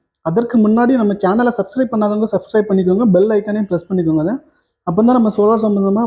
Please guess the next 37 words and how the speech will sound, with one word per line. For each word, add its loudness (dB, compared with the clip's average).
போடுற 0
ஒவ்வொரு 0
வீடியோ 0
நீங்க -4
பார்த்துக்கலாம். -4
வீடியோல 2
போறதுக்கு 0
முன்னாடி 0
நம்ம -2
வந்து 0
மானியத்துல 0
வந்து -2
வீடுகளுக்கு -2
வந்து -10
சோலார் 2
அமைச்சு -4
கொடுத்துட்டு -14
இருக்கோம். -8
அதிகப்படியா 2
எழுபத்தெட்டாயிரம் -2
வரை -2
மானியம் -2
வந்து -2
வீடுகளுக்கு 0
வாங்கி 0
கொடுத்துட்டு -6
இருக்கிறோம். -4
So, 0
உங்க 0
வீடுகள்லயும் 0
கரண்ட் 0
பில் 0
அதிகமா 0
வருது 0
அப்படின்னா -2
கண்டிப்பா -2
எங்களை -2